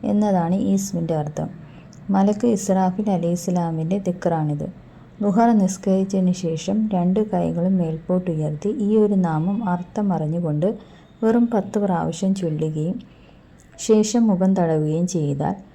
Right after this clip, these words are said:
അയാളുടെ ജീവിതം ഐശ്വര്യപൂർണ്ണമാവുകയും ഐശ്വര്യത്തിൻ്റെ കവാടം തുറക്കപ്പെടുകയും ചെയ്യും. അതുപോലെ എല്ലാ ദിവസവും ളുഹ നിസ്കരിച്ച ശേഷം യാ ബാസിത്തു യാ അല്ലാ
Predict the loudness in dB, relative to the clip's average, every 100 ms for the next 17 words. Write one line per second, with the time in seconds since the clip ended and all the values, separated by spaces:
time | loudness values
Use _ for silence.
0 | -20 -4 0 2 2 2 2 2 2 0
1 | 0 2 0 -2 -2 0 2 2 0 -2
2 | -2 -2 -2 -2 -2 -4 -2 -2 -4 -10
3 | -6 -2 -2 0 -2 0 0 0 0 -2
4 | -2 -2 0 0 0 -2 -6 -4 -2 -2
5 | -2 -4 -10 -10 -16 -20 -20 -14 -2 2
6 | 2 2 2 2 0 0 2 2 2 2
7 | 0 -2 -2 -2 0 0 -2 -2 0 0
8 | -2 -4 -6 -4 -6 -4 -6 -6 -4 -2
9 | -4 -8 -20 -20 -20 -18 -2 2 2 4
10 | 4 2 -2 -2 0 0 2 0 0 -2
11 | 0